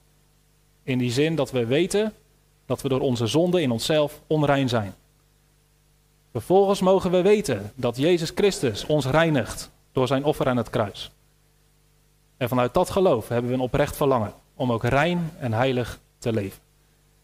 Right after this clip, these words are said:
En als dat je gezindheid is, zullen we straks ook lezen in het formulier, dan kun je op een waardige manier, op een goede manier,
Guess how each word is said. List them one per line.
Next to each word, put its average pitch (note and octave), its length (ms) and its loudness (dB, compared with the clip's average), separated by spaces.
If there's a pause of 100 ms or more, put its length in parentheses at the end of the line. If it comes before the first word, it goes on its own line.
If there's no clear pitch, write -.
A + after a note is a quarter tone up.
(280)
En B2 120 -6
als A2 120 -2
dat F#3 220 2
je G3+ 100 2
gezindheid D#3+ 580 2
is, - 320 -4 (220)
zullen A#2+ 200 -4
we A2 60 -6
straks D3 260 -2
ook C3 100 -4
lezen A2+ 380 0 (100)
in C#3 80 -6
het A#2 100 -4
formulier, A#2 540 -2 (840)
dan A#2 160 -2
kun C#3 140 0
je C3 100 0
op A#2 120 -4
een A2+ 200 -4 (120)
waardige D#3+ 560 2
manier, C#3+ 400 -2 (220)
op - 160 -10
een A2 80 -2
goede G#3+ 280 0
manier, A2+ 360 0